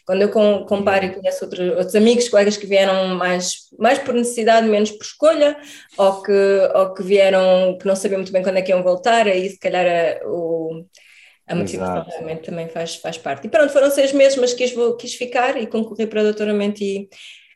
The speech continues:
Speaker 1: a situação aqui realmente é muito diferente em termos de, de, de possibilidades e bolsas e
Speaker 2: E
Speaker 1: posições.
Speaker 2: já lá vamos, que também tenho al-, uma ou duas perguntas sobre
Speaker 1: Ah,
Speaker 2: isso.
Speaker 1: tá bem, tá bem, então
Speaker 2: É, boa, boa, muito
Speaker 1: diversificando,
Speaker 2: bem.
Speaker 1: exato.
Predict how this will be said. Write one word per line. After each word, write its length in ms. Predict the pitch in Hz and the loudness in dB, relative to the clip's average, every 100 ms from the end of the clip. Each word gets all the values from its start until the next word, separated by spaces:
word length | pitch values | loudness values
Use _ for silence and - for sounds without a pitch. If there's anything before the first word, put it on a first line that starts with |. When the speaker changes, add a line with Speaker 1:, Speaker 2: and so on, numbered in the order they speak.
| - | -10
Speaker 1:
a 40 | |
situação 460 | 190 208 - 208 196 | -6 -4 -2 -2 -4
aqui 180 | 196 | -4
realmente 380 | 202 196 202 202 | -2 0 0 0
é 20 | 196 | 0
muito 480 | 196 214 240 240 | 4 4 4 0
diferente 560 | 214 226 226 220 233 226 | -4 -6 -2 -2 -2 -2
em 80 | 208 | -4
termos 320 | 202 196 196 | -2 -4 -6
de, 320 | - 196 196 190 | -4 -2 -2 -6
de, 340 | 196 185 185 | -6 -6 -6
de 100 | 185 | -8
possibilidades 760 | - - 208 220 247 285 226 - | -14 -8 -4 0 0 0 -4 -6
e 160 | 175 | -8
bolsas 480 | 180 220 247 240 190 | -2 2 2 0 -6
e 60 | - | -8
Speaker 2:
E 60 | |
Speaker 1:
posições. 480 | - 170 - 214 214 156 | -10 -16 -10 -4 -4 -2
Speaker 2:
já 160 | 113 | 2
lá 140 | 139 160 | 4 4
vamos, 480 | 147 131 95 87 - | 4 2 2 -8 -14
que 80 | |
também 220 | - 135 143 | -4 0 2
tenho 200 | 156 156 | 2 4
al-, 100 | 143 147 | 2 2
uma 120 | 143 | 0
ou 60 | 143 | 2
duas 160 | 143 | 0
perguntas 440 | - 143 139 - - _ - | 0 -2 -2 -4 -16 _ -8
sobre 340 | - 156 - | 0 2 4
Speaker 1:
Ah, 0 | |
Speaker 2:
isso. 120 | 214 - | 2 0
Speaker 1:
tá 60 | |
bem, 100 | 247 | 0
tá 120 | 240 | 0
bem, 180 | 202 185 | 2 0
então 220 | 202 208 220 | 0 -2 2
Speaker 2:
É, 380 | 262 156 160 | 4 6 6
boa, 340 | 120 107 147 127 | 4 4 4 4
boa, 260 | 120 123 101 | 4 2 2
muito 300 | 135 - 175 | -2 0 0
Speaker 1:
diversificando, 80 | |
Speaker 2:
bem. 340 | 143 120 98 | 2 0 -2
Speaker 1:
exato. 60 | 80 | -6